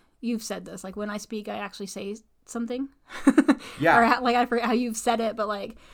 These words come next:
Speaker 1: when I actually do speak up, I say something worth saying.
Speaker 2: Yeah, and I've heard, I've heard from so many people in, like, group settings, work settings, church settings, like, different kind of settings that have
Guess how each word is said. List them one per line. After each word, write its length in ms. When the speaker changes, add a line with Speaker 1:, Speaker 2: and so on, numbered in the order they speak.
Speaker 1:
when 260
I 120
actually 320
do 180
speak 320
up, 380
I 440
say 420
something 340
worth 200
saying. 560
Speaker 2:
Yeah, 320
and 100
I've 180
heard, 280
I've 160
heard 180
from 200
so 260
many 160
people 460
in, 240
like, 200
group 200
settings, 380
work 320
settings, 500
church 400
settings, 520
like, 260
different 320
kind 160
of 80
settings 540
that 120
have 140